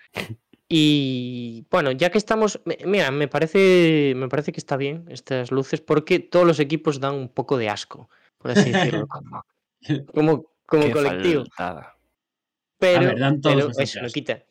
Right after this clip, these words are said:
Speaker 1: <laughs> eso no quita que siga habiendo buenas noticias, como el rookie que nos comentaba Pablo, como el rookie que voy a comentar yo, que es Davion Mitchell,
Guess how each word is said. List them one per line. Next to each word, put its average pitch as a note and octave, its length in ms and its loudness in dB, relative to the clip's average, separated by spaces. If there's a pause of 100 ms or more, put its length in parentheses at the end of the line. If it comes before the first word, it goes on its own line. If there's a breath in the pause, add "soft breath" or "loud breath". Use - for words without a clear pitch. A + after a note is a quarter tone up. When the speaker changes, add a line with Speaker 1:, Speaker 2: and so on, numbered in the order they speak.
(800)
Speaker 1:
<laughs> D#3 360 -8
eso D3+ 180 -2
no G#3 100 2
quita D3 220 -2
que C3 80 -8
siga C3 180 -2
habiendo B2 280 -4
buenas A2+ 240 -6
noticias, D3 600 -4 (200 soft breath)
como G#2+ 180 -12
el G#2+ 80 -8
rookie A#2+ 240 -2
que A#2+ 80 -6
nos A2 160 -10
comentaba G#2+ 400 -8
Pablo, D#3 380 0
como C3 240 -2
el A2+ 100 -2
rookie B2+ 280 0
que A#2+ 80 -4
voy A#2 120 0
a A2+ 60 -4
comentar A#2 360 -6
yo, C#3+ 160 0
que C3 80 -6
es A#2+ 80 -8
Davion A#2 280 -4
Mitchell, F3 420 -2